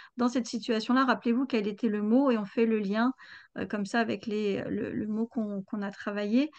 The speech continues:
Et, euh, c'est, les histoires, euh, c'est vrai que, euh, elles nous permettent, comme on a la liberté de choisir,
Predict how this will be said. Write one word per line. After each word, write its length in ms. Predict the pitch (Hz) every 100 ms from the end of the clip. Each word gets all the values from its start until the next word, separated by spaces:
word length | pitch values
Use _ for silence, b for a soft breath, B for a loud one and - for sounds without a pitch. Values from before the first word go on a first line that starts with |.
| b b b -
Et, 240 | 220 220
euh, 80 | 208
c'est, 300 | 202 - 202
les 240 | 208 208 214
histoires, 420 | - 269 285 285
euh, 280 | 233 220 202
c'est 220 | - 208
vrai 200 | 208 240
que, 140 | 240
euh, 280 | 247 233 202 - -
elles 300 | - 202 226
nous 120 | 220
permettent, 580 | - 240 240 254 262 -
comme 260 | 262 254
on 80 | 240
a 80 | 226
la 100 | 220
liberté 400 | 214 220 220 254
de 100 | 226
choisir, 480 | 220 220 202 226